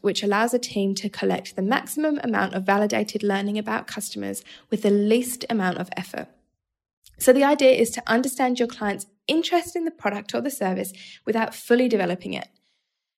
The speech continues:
Now, to be clear, this isn't about offering less functionality or offering a poor quality service. It's about doing the least amount of work to get the most valuable feedback.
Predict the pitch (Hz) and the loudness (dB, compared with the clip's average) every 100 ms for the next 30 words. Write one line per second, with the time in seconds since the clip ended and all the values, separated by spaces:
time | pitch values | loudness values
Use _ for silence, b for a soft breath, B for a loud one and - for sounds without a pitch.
0 | _ _ - 285 277 302 311 302 294 285 | _ _ -2 0 2 2 4 4 4 4
1 | 302 320 - 269 247 - 226 - 233 220 | 2 2 2 2 2 2 0 2 4 4
2 | 220 220 - - - 240 202 190 190 180 | 2 0 -2 0 -2 0 -2 0 0 2
3 | - 202 - 202 196 190 196 - 233 233 | 2 -2 -2 -2 -2 -4 -8 -4 4 6
4 | 247 240 208 190 - 208 - 226 208 - | 4 2 0 0 -4 -4 0 2 0 -4
5 | - - 220 - 247 269 285 - - 240 | -8 -6 -4 -2 0 0 -2 -6 0 2
6 | 240 226 214 220 247 - 262 220 - 202 | 2 2 2 2 0 0 -2 -2 -4 -4
7 | 208 196 196 190 226 196 202 208 202 214 | -2 0 -2 -6 -6 -4 -2 -2 -2 -4
8 | - - 185 190 185 165 - 202 202 - | -8 -4 0 0 0 -4 -4 -6 -4 -6
9 | - - | -8 -12